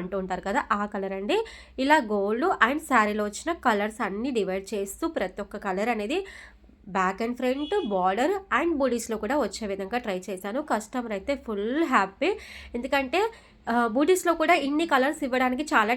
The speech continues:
టైమ్ పడుతుంది. అందరూ అయితే అలా వర్క్ అయితే చేయలేరు. But మనం ఏంటంటే కస్టమర్ సాటిస్ఫాక్షన్ ఇంపార్టెంట్ కదా, వాళ్ళకు నచ్చే విధంగా శారీకి సెట్ అయ్యే విధంగా అయితే వర్క్ చేస్తూ ఉంటాను. ఇక మిషన్ పైన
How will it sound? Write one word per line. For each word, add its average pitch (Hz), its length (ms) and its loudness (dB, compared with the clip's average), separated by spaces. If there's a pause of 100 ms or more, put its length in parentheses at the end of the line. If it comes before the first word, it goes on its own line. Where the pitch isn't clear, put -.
టైమ్ 247 220 2
పడుతుంది. 233 360 0 (120)
అందరూ 247 380 2
అయితే 254 220 0
అలా 233 220 0
వర్క్ 214 200 -4
అయితే 254 220 -4
చేయలేరు. 202 520 0 (560)
But 262 140 4 (140)
మనం 247 200 2 (100)
ఏంటంటే 254 380 -2 (140)
కస్టమర్ 330 500 2
సాటిస్ఫాక్షన్ 247 680 0
ఇంపార్టెంట్ 190 500 -4
కదా, 226 180 4 (540)
వాళ్ళకు 285 480 6
నచ్చే 240 320 -4
విధంగా 247 260 -2 (100)
శారీకి 233 420 0
సెట్ 214 200 -4
అయ్యే 214 140 -2
విధంగా 208 280 -4
అయితే 262 200 -4
వర్క్ 190 240 -6
చేస్తూ 196 260 -6 (140)
ఉంటాను. 180 340 -4 (580)
ఇక - 80 8 (100)
మిషన్ 269 320 2
పైన 226 180 8